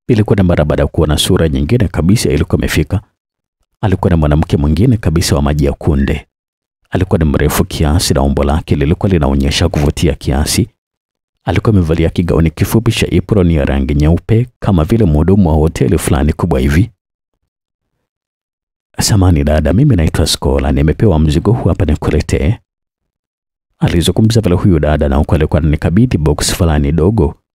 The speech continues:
Sikuelewa kabisa, badala yake nikaushughulisha ubongo wangu kuwaza mambo mengi kwa muda mmoja.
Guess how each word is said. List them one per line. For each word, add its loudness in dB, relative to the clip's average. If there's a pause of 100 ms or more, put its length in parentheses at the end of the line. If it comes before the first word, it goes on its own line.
(460)
Sikuelewa 0
kabisa, -2
badala -2
yake -2
nikaushughulisha 0
ubongo 0
wangu 2
kuwaza 0
mambo 2
mengi 4
kwa -2
muda -2
mmoja. -4